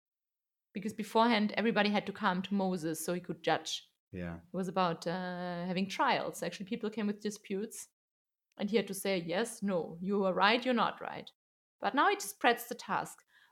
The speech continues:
Speaker 1: which ha-, helps him to, to deal with many more cases, him and his, his, uh, the other judges. Um, and,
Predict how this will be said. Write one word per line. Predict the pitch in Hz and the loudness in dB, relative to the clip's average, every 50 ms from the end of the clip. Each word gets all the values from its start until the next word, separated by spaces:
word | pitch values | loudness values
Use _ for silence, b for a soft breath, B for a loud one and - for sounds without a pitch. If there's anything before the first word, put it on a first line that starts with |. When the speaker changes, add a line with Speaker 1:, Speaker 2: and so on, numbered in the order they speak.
| b b | b b
Speaker 1:
which | - 226 220 - - | 0 0 2 2 0
ha-, | 240 240 208 - - - | 2 4 2 2 2 0
helps | 208 240 233 - - - - | 4 4 4 4 4 0 -4
him | - 240 220 208 208 202 190 190 - - _ _ - - - | -2 0 0 2 0 0 -2 -4 -8 -14 _ _ -18 -12 -6
to, | 214 202 190 185 180 175 175 165 - - - - | -4 -2 -2 0 -2 0 -2 -2 -4 -6 -10 -10
to | - 226 | -8 -6
deal | 175 214 240 233 | -4 0 0 0
with | 202 196 196 - | 0 0 0 2
many | 214 208 208 208 | 2 2 4 4
more | 202 165 165 | 2 0 -2
cases, | - - 277 370 392 - - - - 320 - - - _ _ _ _ _ _ _ _ _ _ _ | -2 0 0 0 0 0 -4 -8 -8 -8 -10 -14 -20 _ _ _ _ _ _ _ _ _ _ _
him | - 196 185 180 | -4 -2 -2 -2
and | 170 156 | -2 -4
his, | 143 - - - - - _ _ _ _ _ _ _ | -6 -10 -12 -16 -16 -20 _ _ _ _ _ _ _
his, | - 165 175 180 190 190 | -10 -10 -8 -8 -8 -6
uh, | 180 147 165 | -6 -6 -4
the | 160 170 | -4 -4
other | 143 135 139 | -4 -4 -6
judges. | - - 123 - - - 311 339 330 - _ b b b b b b b b b _ _ - | -6 -8 -8 -8 -8 -10 -10 -10 -12 -16 _ b b b b b b b b b _ _ -2
Um, | 214 220 226 226 233 233 233 233 233 226 208 - - _ _ _ _ _ _ _ _ _ _ _ _ _ _ _ _ - - - | 0 2 4 4 2 2 2 0 -2 -4 -8 -10 -14 _ _ _ _ _ _ _ _ _ _ _ _ _ _ _ _ -14 -10 -6
and, | - 208 208 202 - | -2 -2 -2 -2 -4